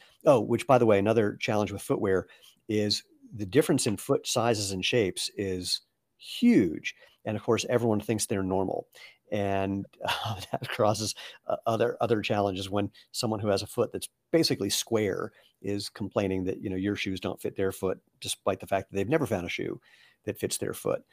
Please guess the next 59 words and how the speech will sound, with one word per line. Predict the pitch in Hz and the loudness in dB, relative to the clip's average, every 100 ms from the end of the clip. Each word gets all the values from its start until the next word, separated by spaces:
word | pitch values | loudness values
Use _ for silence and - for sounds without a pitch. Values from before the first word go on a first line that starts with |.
| _ _ - | _ _ -6
Um, | 95 92 101 - _ - | -4 -2 -6 -8 _ -10
uh, | 104 101 | -6 -2
and | 123 127 - | 0 -2 -4
th-, | 143 | -2
people | - 127 | 2 4
say | - 117 | 4 2
things | 110 101 107 | 4 2 2
like, | 95 | 4
"Well, | 135 | 6
I'm | 131 | 4
a | |
true | - 160 165 | 4 4 4
size | - 143 120 | 6 4 4
nine." | 120 139 98 - 123 _ _ _ | 4 4 2 -4 -10 _ _ _
And | 104 | -8
I | 98 | -4
say, | 101 | -2
"Oh, | 87 | -4
do | - | -4
you | 104 | 0
have | 104 | 2
any | 104 92 _ | 2 -2 _
eight | 104 98 | -4 -2
and | 98 | 0
a | |
halves?" | 120 160 107 | 0 2 0
They | |
go, | 85 87 87 | -2 -2 -2
"Yeah." | 87 143 | -2 -2
I | 131 | -6
go, | 82 - - | -8 -10 -2
"Have | 110 | 2
any | 147 | 6
nine | 180 160 | 8 6
and | 98 | 2
a | |
halves?" | 87 - - | -2 -6 -8
They | |
go, | 92 104 - | -8 -10 -8
"Yeah." | 175 233 151 - | 4 6 6 4
I | |
go, | - - - - - | -2 -2 -12 -6 2
"Eh, | 143 - | 4 6
then | 208 196 | 6 8
you're | 180 | 8
not | 214 214 | 8 6
a | |
true | - - 190 | 4 4 4
size | 175 117 101 | 4 4 4
nine. | 131 175 95 98 - - - | 4 4 4 0 -6 -10 -6
You're | 113 | 0
someone | 127 131 | 2 4
who | 117 | 4
wears | 113 117 107 | 4 4 2
a | |
nine | 104 110 110 110 107 | 2 4 4 2 0
in | 113 104 | -2 -2
some | - 131 135 | 0 2 4
products | 123 110 113 - | 4 6 4 2